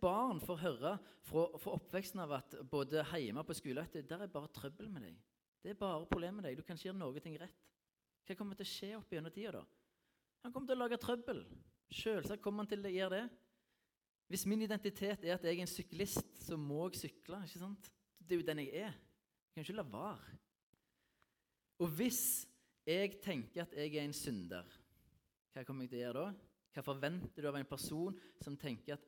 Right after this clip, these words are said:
jeg er en synder? Jeg forventer at den personen kommer til å synde. Selvsagt gjør jeg det.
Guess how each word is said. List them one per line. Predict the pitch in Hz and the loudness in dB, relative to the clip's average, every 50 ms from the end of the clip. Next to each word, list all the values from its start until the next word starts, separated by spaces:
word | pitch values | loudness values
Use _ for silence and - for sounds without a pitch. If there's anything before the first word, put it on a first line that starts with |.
| - 117 | -8 -4
jeg | 113 120 120 | -4 -2 -2
er | 120 120 120 | -2 -2 -2
en | 117 117 | -4 -4
synder? | 131 117 104 101 117 139 170 190 - _ _ _ _ _ _ _ _ _ - | -4 -4 -4 -4 -4 -6 -6 -8 -12 _ _ _ _ _ _ _ _ _ -2
Jeg | - 165 190 185 - | 0 2 2 2 2
forventer | 196 156 160 175 - 156 | 2 2 2 2 0 -2
at | 139 143 | -2 -2
den | 151 151 - | -2 -2 -2
personen | 135 - - 131 147 139 | -4 -2 -4 -4 -4 -2
kommer | 135 123 127 127 | -2 -4 -4 -4
til | 127 | -6
å | - - | -8 -6
synde. | - 139 120 101 87 76 - - - - - - _ _ _ _ _ _ _ _ _ _ _ _ _ _ _ _ _ _ _ _ _ _ _ _ _ - | -4 -4 -4 -4 -4 -6 -8 -10 -12 -14 -20 -20 _ _ _ _ _ _ _ _ _ _ _ _ _ _ _ _ _ _ _ _ _ _ _ _ _ -8
Selvsagt | - 208 190 143 - 190 185 185 | -4 -2 0 2 2 2 2 0
gjør | 180 165 160 | -2 -2 -2
jeg | 160 170 | -4 -4
det. | 214 | -6